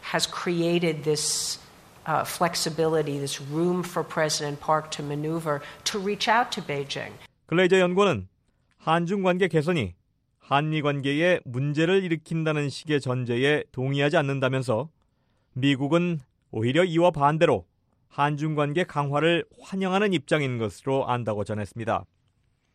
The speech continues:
Speaker 2: 아울러 박근혜 대통령이 지난달 중국 열병식에 참석한 데 대해 워싱턴의 어떤 전문가나 당국자도 우려했다는 얘기를 들어본 적이 없다고 덧붙였습니다.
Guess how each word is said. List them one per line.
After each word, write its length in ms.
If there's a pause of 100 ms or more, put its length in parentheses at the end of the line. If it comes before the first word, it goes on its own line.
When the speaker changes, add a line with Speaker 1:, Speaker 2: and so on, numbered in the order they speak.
(640)
Speaker 2:
아울러 500
박근혜 440
대통령이 640 (420)
지난달 640
중국 420
열병식에 640
참석한 540
데 100
대해 340 (600)
워싱턴의 680
어떤 480
전문가나 840
당국자도 680 (440)
우려했다는 680
얘기를 460
들어본 400
적이 340
없다고 460
덧붙였습니다. 720